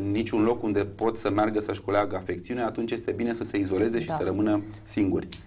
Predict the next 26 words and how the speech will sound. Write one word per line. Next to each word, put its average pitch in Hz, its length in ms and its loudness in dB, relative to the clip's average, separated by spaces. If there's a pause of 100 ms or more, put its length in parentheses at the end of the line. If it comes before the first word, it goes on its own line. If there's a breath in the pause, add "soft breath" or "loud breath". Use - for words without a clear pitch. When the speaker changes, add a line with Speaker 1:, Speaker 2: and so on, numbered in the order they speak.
(160 loud breath)
Speaker 2:
Există 240 640 2
un 220 160 2
soi 226 240 0
de 208 80 0
asalt 202 400 4
despre 143 260 -4
care 156 220 2
vorbeai 139 460 2
și 139 320 -4
acești 156 340 -2
vampiri 143 360 0
care 139 240 0
vin 151 120 0
către 156 240 -2
nativii 147 340 -2
săgetători, 139 560 0
un 170 120 2
soi 175 180 0
de 170 80 2
asalt 160 360 0
din 170 140 0
partea 170 300 0
destinului 165 520 0
de 160 80 2
a 165 160 2
înțelege 160 680 0